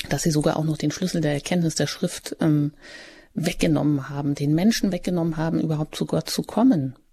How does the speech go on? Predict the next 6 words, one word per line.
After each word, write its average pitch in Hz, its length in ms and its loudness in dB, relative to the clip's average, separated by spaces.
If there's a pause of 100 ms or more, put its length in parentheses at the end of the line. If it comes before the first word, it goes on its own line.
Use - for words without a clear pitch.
(100)
Also 143 340 -2 (540)
den 143 80 2
Glauben 151 260 2
total 160 300 0
behindert 254 580 0
haben. 143 360 -4